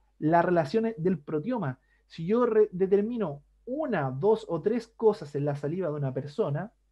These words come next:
eso me va a dar poca información del estado de salud, del estado de enfermedad o en qué contexto tomé la muestra. Ahora, si yo analizo muchas cosas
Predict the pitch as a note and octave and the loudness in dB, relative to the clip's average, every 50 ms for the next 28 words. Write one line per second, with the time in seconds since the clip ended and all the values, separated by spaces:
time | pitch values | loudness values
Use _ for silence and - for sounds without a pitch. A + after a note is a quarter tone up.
0 | _ _ _ _ _ _ _ _ _ - G#3+ G#3+ - B3 B3 A#3 A3+ G#3+ G3+ F#3 | _ _ _ _ _ _ _ _ _ -2 -2 -2 -2 -2 0 2 4 4 4 2
1 | - - _ - C#4 B3+ A#3+ C4 B3+ - - A3+ A3 G3+ G3 F3+ - - G#3 G#3+ | 0 -4 _ -6 -4 -4 -2 -4 -4 -2 -2 -2 -2 0 -2 -6 -8 -2 0 2
2 | A3 A3+ A3+ - - _ _ _ _ - D3 D#3 D#3 D3 - - - F3 F3 E3 | 2 2 0 -6 -16 _ _ _ _ -6 -2 -2 -2 -2 -4 -4 -2 0 0 2
3 | D#3+ D3+ C#3+ - C3 C3 D3 F#3 G#3 G#3 F#3+ - _ _ _ _ _ _ _ E3 | 0 -2 -2 -2 -4 -2 -2 -2 -2 -2 -4 -6 _ _ _ _ _ _ _ 0
4 | F3+ A#3 A#3 G#3+ G#3+ - - G3+ F#3 F3+ F3+ E3 D#3 D#3 D3 C#3+ - D3+ D3 C#3 | 2 4 4 4 2 0 0 0 0 0 0 -2 -4 -6 -8 -6 -4 -2 0 0
5 | C#3+ D3 E3+ G3 A3 A#3 A3+ - _ _ _ - D#3 E3 D#3+ - - G3 F#3 F3+ | 0 2 2 2 2 0 -2 -8 _ _ _ -8 -8 -8 -8 -6 -4 -2 -2 -2
6 | D#3 C#3+ C#3 C#3 - _ - F#3+ F#3+ - - - F#3 F3 E3 F3 E3 E3 D#3+ E3+ | -2 -6 -6 -6 -8 _ -4 -4 -4 -4 -8 -10 -10 -8 -6 -6 -6 -4 -4 -4
7 | E3+ E3 D#3 C#3+ C#3+ - - - B2 C3+ - _ _ _ _ _ _ _ - C#3 | -4 -2 -4 -4 -6 -6 -10 -16 -18 -18 -20 _ _ _ _ _ _ _ -2 2
8 | D3+ F#3 G3 F#3+ F3+ D3 B2 A#2+ - _ _ _ _ _ _ _ _ _ _ - | 4 4 6 4 4 2 0 -2 -6 _ _ _ _ _ _ _ _ _ _ -10
9 | F3 E3 D3+ D#3 G3+ G3+ G3+ G3 F#3+ F3+ F3+ G3 E3+ - - E3+ D#3 D#3 D3 E3 | -8 -6 0 4 4 6 6 4 2 0 -2 -2 -4 -4 -4 -2 -2 -2 -2 -4
10 | F3+ A3 D#4+ F#4 F#4 G4 - - C4+ B3+ - - - C#4 B3 - - - E3+ G3 | -4 -4 -4 -4 -6 -6 -4 -2 -2 -2 -4 -4 0 2 2 2 2 0 -4 -4
11 | - - _ _ | -6 -10 _ _